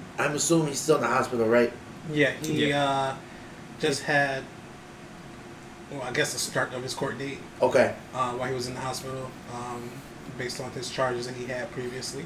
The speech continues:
Speaker 1: Okay.
Speaker 2: Um, so, but he's still in the hospital. He is paralyzed from the waist down, um, from the shot. So
Speaker 1: Yeah.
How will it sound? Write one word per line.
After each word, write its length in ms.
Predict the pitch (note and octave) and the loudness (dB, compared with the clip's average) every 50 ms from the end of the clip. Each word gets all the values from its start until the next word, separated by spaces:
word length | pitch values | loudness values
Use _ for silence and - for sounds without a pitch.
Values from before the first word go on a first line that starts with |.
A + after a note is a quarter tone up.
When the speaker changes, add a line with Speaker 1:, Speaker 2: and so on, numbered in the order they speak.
| - - - | -8 -6 -4
Speaker 1:
Okay. 300 | A#2 A2+ B2 A2+ G#2 G#2 - - - - - | -2 0 0 0 0 0 -4 -10 -12 -10 -6
Speaker 2:
Um, 400 | C3 C3+ C3 B2+ B2 A#2+ B2 - - | -6 -4 -4 -6 -6 -8 -8 -10 -8
so, 120 | - - C#3 B2+ | -8 -6 -6 -4
but 100 | C3 B2 | -4 -4
he's 180 | C#3+ C3+ B2+ - | -4 -2 -2 -2
still 200 | - - D3 C#3 | -2 -2 -2 -4
in 60 | C#3 | -4
the 80 | C3+ | -4
hospital. 440 | C3+ C3 B2 - C3 C3 C3+ C3 C3 C3 | -6 -6 -6 -8 -8 -8 -8 -8 -8 -8
He 120 | C#3 C3+ | -8 -8
is 140 | C3 B2+ - | -8 -8 -10
paralyzed 480 | - - D#3 C#3 C3+ C3+ C3+ C3 - | -8 -6 -6 -4 -4 -4 -6 -6 -6
from 80 | - C#3 | -6 -6
the 60 | B2+ | -6
waist 340 | C3 C3+ C3+ C3+ - C3+ - | -6 -8 -8 -8 -10 -10 -8
down, 480 | C3+ C3 C#3 D#3 F3+ G#3 A#3 B3+ C#4 - - - - - - - - - - - - - - - - - - - | -8 -6 -6 -4 -4 -2 -2 -2 -4 -6 -8 -12 -16 -16 -16 -16 -16 -16 -16 -16 -16 -16 -16 -16 -14 -14 -12 -10
um, 440 | C3+ C3+ C3+ C3+ B2+ B2+ B2+ B2+ - - - - - - - | -10 -8 -8 -8 -10 -10 -10 -10 -12 -12 -14 -14 -16 -14 -10
from 140 | - D3 C#3+ | -8 -6 -6
the 60 | C#3+ | -4
shot. 320 | - - D#3+ D#3+ D3+ - | -2 -2 -2 -2 -2 -4
So 200 | - - - C#3 | -4 -4 -2 2
Speaker 1:
Yeah. 200 | B2+ B2+ A#2 G#2+ | 4 4 4 4